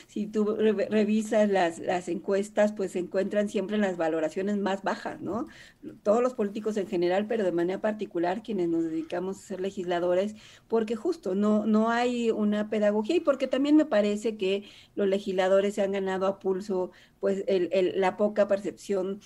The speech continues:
eh, eh, con la ciudadanía de, de, de que sirvan para algo. Entonces,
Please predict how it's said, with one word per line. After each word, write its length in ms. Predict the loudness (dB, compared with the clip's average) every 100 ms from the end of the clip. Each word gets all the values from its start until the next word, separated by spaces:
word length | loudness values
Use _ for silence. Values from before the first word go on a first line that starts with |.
| -20 -20 -6
eh, 300 | 0 0 0
eh, 160 | -2 -2
con 140 | -2
la 100 | 0
ciudadanía 640 | 2 2 4 2 2 2
de, 240 | 2 0 2
de, 240 | 0 0
de 120 | 0 -2
que 120 | -2
sirvan 340 | 0 2 2
para 220 | 0 -2
algo. 180 | -2 -4
Entonces, 380 | -6 -4 -4 -4